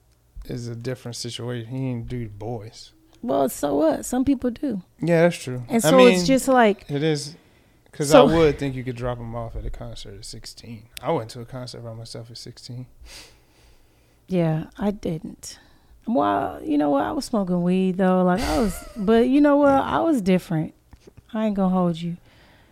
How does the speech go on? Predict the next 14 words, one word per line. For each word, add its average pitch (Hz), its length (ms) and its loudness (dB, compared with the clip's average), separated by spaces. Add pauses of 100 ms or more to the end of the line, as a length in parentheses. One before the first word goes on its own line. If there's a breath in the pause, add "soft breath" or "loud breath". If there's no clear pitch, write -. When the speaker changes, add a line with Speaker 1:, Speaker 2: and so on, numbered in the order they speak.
(480)
Speaker 2:
I 226 120 4
was 226 120 6
different. 170 520 0 (540)
I 226 60 0
didn't 226 200 2
really 190 180 2
go 185 280 4
a 180 40 6
lot 170 160 4
of 175 100 -4
places. 180 380 -2
I 180 100 2
was 196 100 0
just 180 200 -4